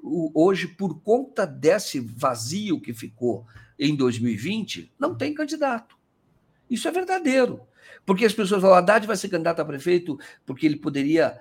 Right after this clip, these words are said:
o P T poderia lançar o Haddad candidato a prefeito em dois mil e vinte e quatro. Isso não vai ocorrer,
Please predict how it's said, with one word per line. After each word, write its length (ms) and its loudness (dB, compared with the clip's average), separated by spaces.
o 80 -18
P 160 -4
T 120 -4
poderia 320 -2
lançar 360 -2
o 40 2
Haddad 380 0
candidato 380 -6
a 20 -14
prefeito 560 -10
em 100 -8
dois 280 -4
mil 160 -2
e 20 -2
vinte 180 -6
e 40 -16
quatro. 420 -6
Isso 500 -2
não 680 2
vai 420 0
ocorrer, 680 -2